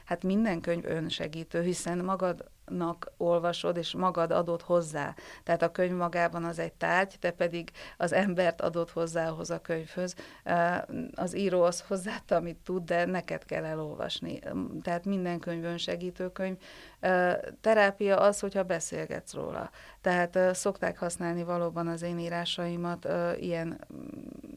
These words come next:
irodalomterápián is, tehát én szeretem az irodalomterápiát, de az másról szól. Azt gondolom, hogy az a kommunikációról szól, az ember és ember közti beszédről. Az irodalom használatban van.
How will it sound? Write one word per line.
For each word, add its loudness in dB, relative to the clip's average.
irodalomterápián 0
is, -6
tehát -4
én 0
szeretem 0
az -8
irodalomterápiát, -6
de 0
az 2
másról 0
szól. -8
Azt 2
gondolom, 0
hogy -2
az 2
a 0
kommunikációról -2
szól, -2
az 0
ember 0
és -4
ember -2
közti -8
beszédről. -2
Az 0
irodalom 2
használatban -4
van. -8